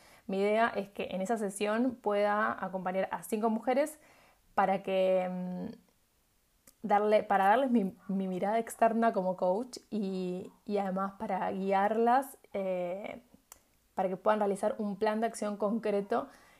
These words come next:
y continúen profundizando su proceso de autoconocimiento. Entonces, ahora voy a los temas concretos, serían como más los titulares de los ejercicios para que te vayas dando una idea en qué consisten.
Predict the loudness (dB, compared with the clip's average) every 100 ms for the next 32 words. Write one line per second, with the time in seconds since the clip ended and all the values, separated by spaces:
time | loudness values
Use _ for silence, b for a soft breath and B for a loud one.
0 | B B B _ -8 -2 2 2 0 -2
1 | 0 0 0 -2 -4 -6 -4 -4 -2 -2
2 | -4 -4 -6 -8 -10 -8 -6 -6 -4 -6
3 | -4 -2 -2 -2 -2 0 0 -2 -4 -4
4 | -8 -8 -10 -12 -12 -12 -14 -16 _ _
5 | _ _ _ -20 -20 -20 _ _ b b
6 | b b b b -12 -6 -4 -2 0 2
7 | 2 2 -2 -2 -2 0 -4 -2 -2 0
8 | 0 0 -4 -6 -6 -4 -2 -2 -4 -12
9 | -8 -8 -4 -6 -2 0 2 2 -2 -4
10 | -6 -8 -14 -10 -8 -4 -2 -2 -2 -4
11 | -6 -8 -8 -6 -4 -4 -4 -6 -4 -4
12 | -2 -2 -4 B B B B -10 -2 0
13 | 0 -2 -8 -10 -16